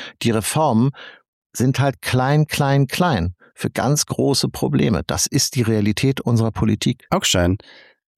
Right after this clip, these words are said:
Speaker 2: dass nach all den Jahren es immer noch nicht möglich ist, mit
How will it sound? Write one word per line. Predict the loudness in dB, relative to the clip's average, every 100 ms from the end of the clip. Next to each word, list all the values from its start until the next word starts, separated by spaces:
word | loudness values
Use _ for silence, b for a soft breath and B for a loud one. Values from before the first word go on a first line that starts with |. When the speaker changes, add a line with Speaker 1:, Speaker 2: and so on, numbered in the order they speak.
| _ _ -6
Speaker 2:
dass | -4 -2
nach | -2
all | -2 -2
den | 2 2
Jahren | 2 2 2
es | 0
immer | 0 2
noch | 2 2 -2
nicht | 0 2
möglich | 2 0 -2
ist, | -2 0
mit | -2